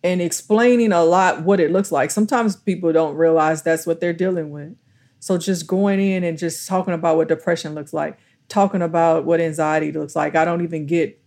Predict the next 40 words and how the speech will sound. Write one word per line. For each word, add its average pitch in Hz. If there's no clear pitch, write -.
far. 156
You 170
know, 156
when 165
you 185
get 185
there, 160
a 156
large 165
percentage 160
is, 143
that's 160
what 156
they're 156
dealing 151
with, 147
and 165
they 160
recognize 147
it. 139
And 165
then 160
they 160
start 156
to 147
ask 143
the 143
questions. -
And 160
so 160
just 165
understanding 156
that, 147
you 160
know, 156
you 165
can 151
merge 143
the 143
two. 139